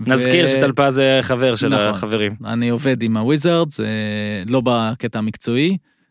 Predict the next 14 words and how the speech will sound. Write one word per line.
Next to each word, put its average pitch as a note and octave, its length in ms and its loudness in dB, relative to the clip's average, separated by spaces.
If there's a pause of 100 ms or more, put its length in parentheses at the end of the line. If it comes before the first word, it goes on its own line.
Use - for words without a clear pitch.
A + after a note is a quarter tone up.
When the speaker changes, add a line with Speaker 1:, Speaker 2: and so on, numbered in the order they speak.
(140)
Speaker 2:
אה, A2 560 -4 (240)
אז B2+ 140 -4
אני, C#3+ 220 0
אני D3+ 240 0
נאלץ D3+ 440 2
למכור C#3+ 440 2
פשוט A#2+ 320 -2
כי A2 460 -6 (220)
יש, - 360 -8
יש A2+ 140 -8
קבוצה A2+ 280 -6
המון, A2+ 360 -2
מאוד A#2 240 -2
עמוקה, A2+ 380 -4